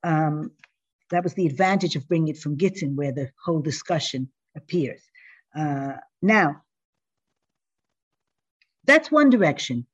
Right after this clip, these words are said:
That's Hillel. I don't know what he thinks about this word, Belial.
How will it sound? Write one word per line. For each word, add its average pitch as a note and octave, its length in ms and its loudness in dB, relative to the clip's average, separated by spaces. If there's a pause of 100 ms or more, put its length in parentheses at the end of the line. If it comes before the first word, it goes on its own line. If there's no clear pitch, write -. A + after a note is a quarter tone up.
(140)
That's A#3 220 2
Hillel. C#3+ 380 -4 (1000)
I B3 100 2
don't F4+ 160 2
know G4 220 0
what B3+ 140 4
he C#4 100 8
thinks - 280 0
about B2+ 240 -6
this A#2+ 180 -10
word, C3 240 -8
Belial. A#2+ 460 -4